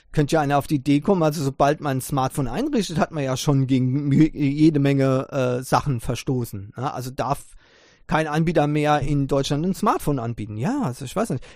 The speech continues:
Von daher bin ich froh, dass, ne, die vielleicht nicht alles grundsätzlich auffassen und dagegen grundsätzlich vorgehen, sondern sich hier in den Klein-Klein verzetteln. Aber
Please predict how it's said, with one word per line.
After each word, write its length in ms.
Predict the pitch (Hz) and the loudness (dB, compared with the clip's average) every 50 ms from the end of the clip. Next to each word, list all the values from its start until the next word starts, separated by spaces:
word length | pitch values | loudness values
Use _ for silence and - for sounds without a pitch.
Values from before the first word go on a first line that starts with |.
| _ | _
Von 320 | - - - - - 147 147 | -16 -16 -10 -4 -2 0 2
daher 160 | 143 143 147 | 4 2 2
bin 160 | 139 - 151 | 2 2 -2
ich 100 | 139 - | -2 -2
froh, 240 | - - 135 143 156 | -4 -4 -2 -2 0
dass, 300 | 156 147 135 127 - - | 0 0 -2 -2 -4 -6
ne, 180 | 113 123 156 165 - - - - - _ _ - - | -4 -4 -4 -4 -6 -12 -20 -20 -20 _ _ -6 -4
die 80 | 151 | -4
vielleicht 380 | - - 143 135 123 120 - - | -2 0 0 0 0 0 0 2
nicht 340 | 151 190 240 - - - - | 2 4 4 2 0 -4 -2
alles 300 | 131 131 131 123 - - | 0 0 0 -2 -4 -6
grundsätzlich 960 | - 131 147 143 139 - 139 123 - - - 127 127 123 120 - - - - - | -2 0 0 0 0 0 -2 -2 -2 -6 -4 -2 -2 -2 -2 -4 -8 -14 -12 -8
auffassen 1300 | - 127 123 127 127 - - - - - - - 123 117 120 - - - 123 113 - - 156 143 139 143 | -6 -4 -2 -2 -4 -4 -8 -14 -14 -14 -12 -10 -10 -10 -10 -10 -10 -8 -8 -8 -6 -4 -2 -2 -2 -4
und 440 | - - 143 131 127 123 - - - | -4 -4 -2 -2 -4 -4 -10 -8 -6
dagegen 420 | - 120 110 - 123 117 113 120 117 | -6 -4 -4 -4 -6 -4 -4 -6 -6
grundsätzlich 640 | - 139 135 123 - 143 131 - - - 120 - - | -2 -2 -2 0 0 0 -2 -2 -2 -6 -6 -6 -4
vorgehen, 420 | 131 127 117 113 - 117 123 131 | -2 -2 -2 -2 -4 -6 -6 -6
sondern 360 | 131 - 123 120 120 120 113 - - - - - - - - - - | -6 -6 -6 -6 -6 -6 -8 -12 -16 -20 -18 -18 -18 -18 -20 -20 -20
sich 200 | - - 139 - | -8 -6 -6 -6
hier 180 | - 143 135 131 | 0 0 2 2
in 100 | 127 123 | 2 0
den 200 | 123 127 127 - | -2 -2 -4 -2
Klein-Klein 720 | - 139 127 123 123 135 - - 123 120 135 180 214 190 | -2 -2 0 0 0 -2 -2 -2 -4 0 2 2 2 2
verzetteln. 720 | - 147 123 - - - 107 104 - - 139 156 165 - _ | 0 -2 -4 -4 -8 -10 -10 -8 -6 -4 -4 -4 -4 -4 _
Aber 280 | 131 131 131 131 123 | 0 2 2 2 2